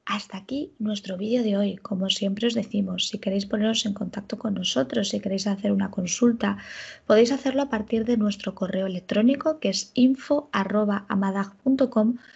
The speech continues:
o nuestra página web, que es w w w punto amadag punto com.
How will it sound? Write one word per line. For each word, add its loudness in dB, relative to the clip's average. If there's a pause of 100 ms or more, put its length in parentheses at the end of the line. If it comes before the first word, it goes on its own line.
(180)
o -4
nuestra -2
página 0
web, -2
que -6
es -8
w 2
w 0
w 2
punto 0
amadag -2 (160)
punto 4
com. -8